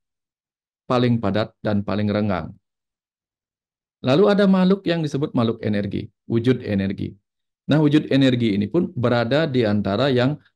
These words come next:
paling renggang sampai yang paling padat. Contohnya misalnya energi cahaya, itu kan kita tahu, panjang gelombang energi cahaya macam-macam.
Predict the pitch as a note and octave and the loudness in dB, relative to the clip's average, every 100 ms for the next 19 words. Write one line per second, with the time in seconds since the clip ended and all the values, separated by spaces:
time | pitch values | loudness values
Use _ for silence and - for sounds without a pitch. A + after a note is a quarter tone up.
0 | _ B2+ C#3+ C3 A#2 G#2+ G2+ G2 B2+ C#3+ | _ -4 0 0 0 0 0 -2 -2 -4
1 | G2+ G#2 C3+ A#2+ B2 - A#2 G#2+ - - | -4 -4 -4 -4 -4 -6 -6 -6 -10 -10
2 | - _ _ _ _ _ _ _ _ - | -14 _ _ _ _ _ _ _ _ -6
3 | G2+ G#2+ A#2+ B2 A#2+ G#2 F2+ A2+ A#2+ A#2+ | -4 0 0 2 0 -2 -4 -4 -2 -2
4 | A#2 B2+ B2 A#2 A#2 A2+ F#2 - _ _ | -2 -2 -2 -4 -2 -2 -4 -10 _ _
5 | G2+ - B2+ C3 B2+ - C2+ C#2 - - | -8 -4 -4 -2 -4 -4 -4 -4 -6 -14
6 | _ _ _ G#2 A2 A2+ A2 A2+ A2 A2 | _ _ _ -4 -2 0 0 0 0 -2
7 | A2 G#2+ A2 A2 A2 A#2+ A#2+ G#2 G#2+ A2 | -2 -4 -4 -4 -2 0 -2 -2 -4 -4
8 | F#2+ | -8